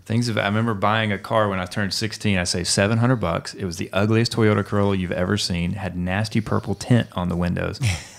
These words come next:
Speaker 1: But it was, it meant something to me
Speaker 2: Right.
Speaker 1: because I, I sacrificed for it. And then it broke down two weeks later and it never worked again. <laughs> But it's still, you know, I mean, it's, it's, it's something about sacrificing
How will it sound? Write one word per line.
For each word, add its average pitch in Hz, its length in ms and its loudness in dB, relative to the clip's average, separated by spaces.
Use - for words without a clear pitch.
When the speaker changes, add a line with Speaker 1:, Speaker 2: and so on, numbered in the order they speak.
Speaker 1:
But 123 120 4
it 139 60 4
was, 151 280 -2
it 135 120 2
meant 139 240 4
something 92 380 -2
to 90 180 -4
me 87 100 2
Speaker 2:
Right. 85 80 0
Speaker 1:
because 95 280 0
I, 95 160 2
I 101 120 -2
sacrificed 110 840 -4
for - 280 -6
it. 95 100 -8
And 98 120 4
then 98 120 4
it 101 80 -2
broke 95 180 2
down 98 220 2
two 110 160 4
weeks 104 180 2
later - 160 4
and 90 100 2
it 95 40 0
never 98 180 0
worked 131 240 6
again. 180 400 6
<laughs> - 40 2
But 190 400 4
it's 143 220 2
still, 165 480 0
you 151 100 0
know, 151 140 0
I 139 80 2
mean, 139 160 2
it's, 131 180 2
it's, 123 320 0
it's - 220 -4
something 123 460 0
about 95 280 0
sacrificing 87 1160 -4